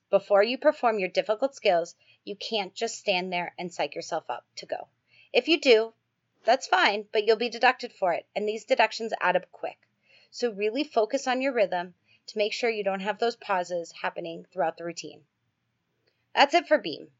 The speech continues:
Beam seems like a lot to me. What did you guys think? Are you working on improving your rhythm to minimize concentration pauses? Are you focusing on a more difficult dismount or dismounts in connection to something else?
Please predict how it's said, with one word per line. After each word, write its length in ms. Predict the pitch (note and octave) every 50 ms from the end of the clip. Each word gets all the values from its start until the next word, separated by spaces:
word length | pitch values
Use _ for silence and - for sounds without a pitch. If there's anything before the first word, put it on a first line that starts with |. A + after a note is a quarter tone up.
| _ _
Beam 180 | - C4+ D4+ D#4+
seems 280 | D4+ D#4+ E4+ D#4+ C#4+ -
like 160 | A#3 G#3 -
a 20 |
lot 220 | F#3 E3+ D#3 E3 -
to 100 | - F3
me. 240 | E3+ E3 E3+ D3+ _ _ _ _ _ _ _
What 120 | - B3
did 120 | C#4 C4+ G3+
you 100 | G3+ F#3+
guys 220 | F3 E3 D#3+ -
think? 260 | - - - - - _ - _ _ -
Are 80 | G#3+
you 160 | A3 A3+ C#4
working 380 | C#4 A#3+ B3 B3 B3 - C#4 C4+
on 80 | B3+ A#3+
improving 460 | A#3 A#3 - - A#3 G#3+ G3 A3+ A#3
your 100 | A3 G#3+
rhythm 320 | G3 G3+ G3+ G#3 G#3+ A3+ A3
to 140 | - -
minimize 360 | G#3+ G3 F#3+ F#3+ G3+ F#3 F#3+ -
concentration 680 | - G#3 G3 G3 G3+ F#3 - - F#3+ F3 - G#3+ G#3
pauses? 480 | G3+ G#3+ A3 G#3+ G#3+ B3+ C4+ C4+ - - _ _ - - - - _ _ _ _ - - _ _ _ _ -
Are 60 | G#3+
you 160 | A3+ G#3+ A#3
focusing 580 | - - - A3+ A3+ - C#4 - - C4+ B3+ B3
on 140 | A3+ A3
a 60 | A3 G#3+
more 260 | G#3 G#3 G3+ G3+ G3+
difficult 480 | G3 G#3 F#3+ - G#3 - B3 - -
dismount 500 | - G3 F#3+ - - A#3+ B3+ D4 D#4 D4+ - _ _ _ _ _ _ _ _
or 240 | - G#3+ A3 G#3+ G#3 G#3 - _ -
dismounts 440 | A3 G#3 - A#3+ A3 G#3+ G#3 -
in 100 | G#3+ G3+
connection 440 | G3 G3 F#3+ F3+ F3+ F3+ - - B3
to 60 | A#3+
something 420 | A#3+ - B3 A3+ G#3 - F#3+ F3 -
else? 400 | C3+ F3 G#3 B3 - - -